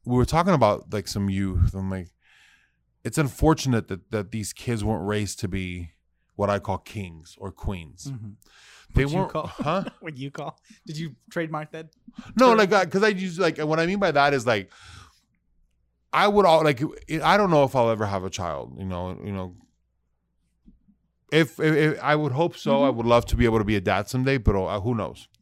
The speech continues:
Speaker 1: But for me, it's more of, um, I would wanna make sure that my kid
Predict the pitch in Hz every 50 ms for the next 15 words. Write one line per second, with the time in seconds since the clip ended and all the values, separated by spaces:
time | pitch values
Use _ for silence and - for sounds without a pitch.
0 | _ _ _ _ - - - - - _ _ - - - _ - 147 135 - -
1 | 143 139 139 147 160 180 190 180 160 - - - 135 139 135 139 143 147 143 127
2 | 113 117 107 98 92 90 87 92 95 98 - _ _ _ 113 127 143 156 160 147
3 | 139 135 139 143 139 127 123 123 127 - - - - 127 123 123 120 113 113 104
4 | 104 104 107 117 127 120 - - 117 107 101 98 95 92 95 92